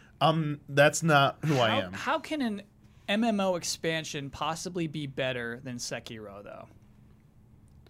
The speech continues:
Speaker 1: Because in, with judging it within the category of, like, other M M Os with that score,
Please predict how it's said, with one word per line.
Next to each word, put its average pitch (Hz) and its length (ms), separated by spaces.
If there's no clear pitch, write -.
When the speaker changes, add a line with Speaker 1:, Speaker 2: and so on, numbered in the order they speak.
Speaker 1:
Because 208 360
in, 202 240
with 190 160
judging 202 480
it 214 100
within 165 720
the 131 100
category 156 600
of, 127 180
like, 123 260
other 113 260
M 120 160
M 113 160
Os 151 300
with 135 80
that 131 200
score, 160 540